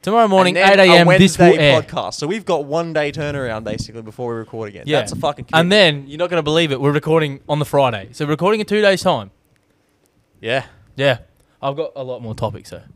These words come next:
Speaker 2: That's good.
Speaker 1: So
Speaker 2: That's fantastic.
Speaker 1: But we've been saying fucking goodbye for five minutes, mate.
Speaker 2: Yeah,
Speaker 1: Pull
Speaker 2: well,
Speaker 1: yourself together.
Speaker 2: fucking,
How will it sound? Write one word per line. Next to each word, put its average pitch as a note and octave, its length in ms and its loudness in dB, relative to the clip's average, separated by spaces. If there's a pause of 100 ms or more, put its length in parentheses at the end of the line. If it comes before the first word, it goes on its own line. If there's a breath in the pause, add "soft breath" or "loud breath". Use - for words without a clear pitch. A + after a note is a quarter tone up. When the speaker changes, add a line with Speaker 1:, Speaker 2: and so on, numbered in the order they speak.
(300)
Speaker 2:
That's A2 200 -16
good. A#2 240 -14
Speaker 1:
So G#2 400 -12
Speaker 2:
That's - 160 -20
fantastic. A2 480 -16 (180)
Speaker 1:
But E3+ 300 2 (500)
we've G3 180 2
been A3 160 2
saying C4 320 4
fucking A#3 340 -2
goodbye G#3 360 0
for F3+ 100 -8
five G3 300 2
minutes, F3+ 340 -4
mate. D3 140 -4
Speaker 2:
Yeah, B3 160 2
Speaker 1:
Pull A#3 120 0
Speaker 2:
well, B3+ 120 6
Speaker 1:
yourself B3+ 200 2
together. A#3 300 4
Speaker 2:
fucking, C3+ 160 0